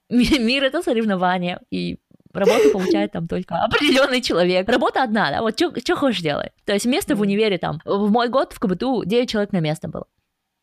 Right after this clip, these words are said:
Speaker 1: Ну, то есть восемь человек не
Speaker 2: Мгм.
Speaker 1: получили место, это, это логично. Вот. И то, что вот в западных странах щас пытаются, там, не ставят оценки.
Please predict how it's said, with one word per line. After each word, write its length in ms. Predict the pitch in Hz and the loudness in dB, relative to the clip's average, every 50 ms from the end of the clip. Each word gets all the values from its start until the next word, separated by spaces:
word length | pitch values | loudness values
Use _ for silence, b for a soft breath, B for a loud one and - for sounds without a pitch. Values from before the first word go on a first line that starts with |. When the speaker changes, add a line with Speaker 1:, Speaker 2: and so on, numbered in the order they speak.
| _ _ _ _ _ _ - | _ _ _ _ _ _ -6
Speaker 1:
Ну, 120 | 233 247 | -4 -2
то 80 | 247 233 | -2 -2
есть 100 | 226 - | 0 0
восемь 240 | 226 269 339 - 269 | 0 0 0 0 0
человек 220 | 226 202 226 302 - | 0 0 0 2 2
не 100 | 311 302 | 0 2
Speaker 2:
Мгм. 40 | |
Speaker 1:
получили 400 | 202 311 311 302 - 294 226 202 170 | 4 4 4 4 2 0 0 0 0
место, 500 | 170 208 427 453 - 226 196 175 170 - - - - _ _ _ _ _ _ _ - | 0 0 -2 0 0 0 0 0 -2 -4 -10 -20 -20 _ _ _ _ _ _ _ -6
это, 220 | - - - - - - | -4 -2 -2 -2 -2 -2
это 160 | 214 - 233 | 0 0 2
логично. 460 | 233 226 160 165 147 - - - - - _ _ _ - - - - _ _ _ _ _ _ _ _ | 2 2 0 -2 -4 -6 -8 -12 -14 -16 _ _ _ -20 -20 -20 -20 _ _ _ _ _ _ _ _
Вот. 280 | - 185 208 190 151 139 B B B B B B B | -6 -2 -2 -2 -2 -2 B B B B B B B
И 220 | - 214 220 208 175 | -6 -4 -4 -4 -2
то, 140 | - 233 233 | -2 -2 -2
что 180 | - - 202 | -2 -2 -2
вот 240 | 180 175 170 - - | -2 -2 -4 -6 -6
в 40 | 170 | -4
западных 540 | 180 196 190 - 175 165 160 165 - - - - - - | -4 -4 -2 -4 -4 -4 -4 -6 -6 -8 -14 -20 -18 -16
странах 400 | - - 190 190 180 156 156 - | -10 -4 -2 -2 -2 -2 -2 -2
щас 200 | - 160 151 - | -2 -4 -4 -4
пытаются, 640 | - - 165 - 170 156 156 156 - - 147 156 156 156 | -6 -8 -4 -2 -2 -2 -2 -4 -6 -8 -8 -8 -8 -8
там, 120 | - 156 151 | -10 -8 -4
не 160 | 156 220 220 | -2 -2 -2
ставят 360 | 220 - 226 220 214 220 - 220 | -2 -2 -4 -4 -4 -4 -6 -8
оценки. 920 | 208 - - - 170 165 180 190 190 190 185 180 175 170 - - 165 160 | -10 -10 -6 -4 -2 0 0 0 0 0 0 0 -2 -4 -4 -4 -6 -6